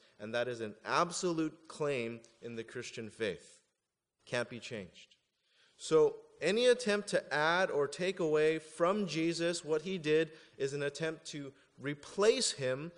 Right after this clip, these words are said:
with a false gospel, with a false news. Another absolute for Christians, verse one,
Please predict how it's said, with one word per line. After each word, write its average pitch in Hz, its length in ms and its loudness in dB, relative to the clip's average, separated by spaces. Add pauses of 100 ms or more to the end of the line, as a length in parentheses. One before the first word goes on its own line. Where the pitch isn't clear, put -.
(180)
with 139 160 2
a 143 100 0
false 165 720 2
gospel, 120 500 0
with 113 160 -4
a 127 60 0
false 165 460 2
news. 117 420 -4 (340)
Another 151 360 2
absolute 185 540 2
for 170 100 -6
Christians, 208 760 -4 (400)
verse 117 260 -8
one, 143 300 -4